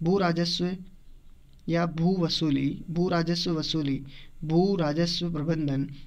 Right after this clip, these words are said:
के संबंध में जिलाधीश किसके निर्देशों के अधीन काम करता है? ये तो आप ही को पता है, मैंने बताया भी था, राजस्व मंडल के अधीन ये काम करता है। और तो हो ही नहीं सकता, गृह विभाग नहीं, उच्च न्यायालय नहीं,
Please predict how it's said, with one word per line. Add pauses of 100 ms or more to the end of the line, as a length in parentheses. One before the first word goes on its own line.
(120)
के
संबंध
में
जिलाधीश (240)
किसके
निर्देशों
के
अधीन
काम
करता
है?
ये
तो
आप
ही
को
पता
है,
मैंने
बताया
भी
था, (460)
राजस्व
मंडल
के
अधीन
ये (360)
काम
करता
है। (100)
और
तो
हो
ही
नहीं
सकता,
गृह
विभाग
नहीं, (680)
उच्च
न्यायालय
नहीं,